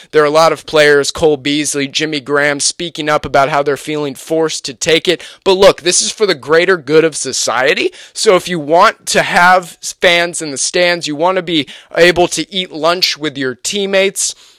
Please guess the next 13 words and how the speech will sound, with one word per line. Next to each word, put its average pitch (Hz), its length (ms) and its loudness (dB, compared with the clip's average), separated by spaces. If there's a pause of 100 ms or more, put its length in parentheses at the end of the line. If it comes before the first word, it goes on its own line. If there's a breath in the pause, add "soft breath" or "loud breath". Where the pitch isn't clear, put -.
(200 soft breath)
probably 233 260 4
do 208 180 -4
the 175 120 -4
right 160 240 2
thing 143 300 -6
and 123 120 -10
get 120 140 -6
the - 80 -12
shot. - 380 -4
That's 165 240 0
just 143 200 -8
my 139 200 0
opinion. 147 500 -6